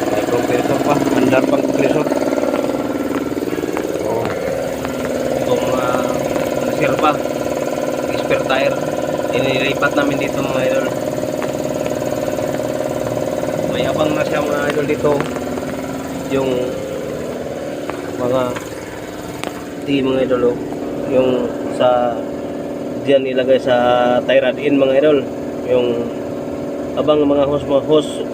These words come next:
hose ang i-, ilagay diyan, mga idol. Patun-, papunta sa mga gulong niya.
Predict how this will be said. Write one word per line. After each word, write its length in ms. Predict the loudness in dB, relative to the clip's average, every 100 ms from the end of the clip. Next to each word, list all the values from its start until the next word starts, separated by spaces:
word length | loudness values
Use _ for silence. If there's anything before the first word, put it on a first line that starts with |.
| -2
hose 160 | 0 2
ang 160 | 4 4 2 2 0 -2
i-, 240 | 0 2 4
ilagay 320 | 4 4 6
diyan, 240 | 4 2
mga 120 | 0 0
idol. 180 | -2 -2 -4 -6 -8 -6 -2
Patun-, 320 | 2 4 4 4
papunta 720 | 4 4 2 2 2 4 4
sa 160 | 4 2
mga 320 | 4 2 2
gulong 320 | 4 4 4
niya. 160 | 2